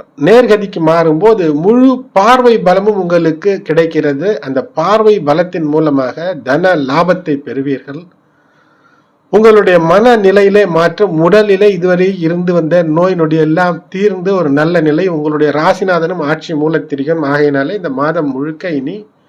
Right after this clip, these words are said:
இதற்கு முன்பு ஏதேனும் நோய் இருந்தாலும் அதற்கு சுகம் காணக்கூடிய அளவிற்கு சரியான மருந்து, மாத்திரை அல்லது நோய் நொடி இல்லாத ஒரு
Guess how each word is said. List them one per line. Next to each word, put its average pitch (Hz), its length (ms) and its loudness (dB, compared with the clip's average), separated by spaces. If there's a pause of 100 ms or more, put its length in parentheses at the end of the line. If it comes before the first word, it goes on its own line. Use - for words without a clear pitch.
(1120)
இதற்கு 120 300 -8
முன்பு 220 360 0 (160)
ஏதேனும் 170 420 0
நோய் 175 240 2
இருந்தாலும் 147 500 -2
அதற்கு 156 460 -2 (920)
சுகம் 262 400 2
காணக்கூடிய 202 600 0
அளவிற்கு 190 540 0
சரியான 196 480 0
மருந்து, 175 420 0
மாத்திரை 160 500 -2
அல்லது 165 320 -2
நோய் 180 240 0
நொடி 175 220 -2
இல்லாத 170 400 0
ஒரு 143 140 2